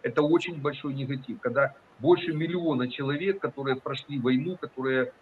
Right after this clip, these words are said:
вернутся с трофейным оружием, это ж надо чётко понимать. Вы ж не заберёте у человека, который, э, отбил оружие у врага, это его, это его трофей, э, он, он с ним, он с ним и в могилу ляжет, в конце концов,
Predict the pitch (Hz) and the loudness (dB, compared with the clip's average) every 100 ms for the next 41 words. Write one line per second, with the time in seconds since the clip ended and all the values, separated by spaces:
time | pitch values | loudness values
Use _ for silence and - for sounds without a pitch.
0 | - 127 147 165 196 190 165 - 160 156 | -8 0 2 2 2 0 -2 -2 0 0
1 | 196 214 190 175 175 143 165 123 120 117 | 2 0 2 4 4 4 0 -2 -4 -6
2 | 127 131 127 - 170 - 127 139 127 104 | -10 -6 -6 -4 -6 -6 -6 -4 -2 -4
3 | - - 117 110 110 160 180 139 131 123 | -6 -10 -10 -6 -2 0 0 -2 -6 -4
4 | 135 120 117 - 123 117 117 _ - - | -4 -4 -6 -10 -6 -4 -6 _ -14 0
5 | 120 131 131 135 135 147 135 139 160 151 | 4 6 6 6 4 6 4 2 0 2
6 | 151 139 123 143 131 147 - 175 156 156 | 0 -2 0 0 2 4 6 4 2 0
7 | 143 147 151 170 147 127 123 156 143 127 | -2 -2 2 4 4 4 -2 -2 -2 0
8 | 147 180 151 147 - 165 117 104 127 127 | 2 2 2 -4 -2 -4 -4 -2 -2 -2
9 | 147 147 143 156 156 - 165 151 - _ | -2 -4 -6 -6 -6 -8 -10 -10 -10 _
10 | _ _ 147 165 165 190 185 175 190 160 | _ _ 0 0 2 2 4 4 4 2
11 | 170 147 147 139 123 117 120 - 117 127 | 0 2 2 4 4 4 -4 -4 -4 -6
12 | 120 127 123 | -6 -6 -4